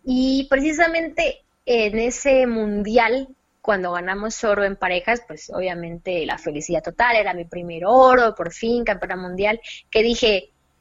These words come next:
"Tienes tu oro individual, o sea, es tuyo, es tuyo, no, no, no, no hay de otra". Entonces, eh,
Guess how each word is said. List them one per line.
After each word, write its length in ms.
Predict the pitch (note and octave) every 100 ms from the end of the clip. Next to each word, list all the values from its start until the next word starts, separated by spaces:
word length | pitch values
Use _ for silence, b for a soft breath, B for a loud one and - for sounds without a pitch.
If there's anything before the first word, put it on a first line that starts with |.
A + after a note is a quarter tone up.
| _
"Tienes 320 | - C#4+ D#4+ -
tu 100 | D4
oro 120 | D4
individual, 480 | C4+ A#3 A3 B3+ G3
o 60 |
sea, 200 | F#3 G3
es 140 | G#3+ -
tuyo, 360 | F4+ A3 E3 - _ _ _ _
es 120 | - -
tuyo, 300 | D#4+ B3+ F#3+
no, 180 | G3 G#3
no, 280 | A#3 A#3+ -
no, 400 | A#3 A#3 B3 B3
no 220 | B3 C#4+
hay 160 | C#4+ B3
de 140 | G#3
otra". 440 | G3+ G3+ E3+ E3 _ -
Entonces, 600 | G3+ G#3+ G#3+ A#3 A#3 - B B B -
eh, 1000 | A3+ A3 G#3+ G#3+ G#3+ G#3 G#3 G#3 G3+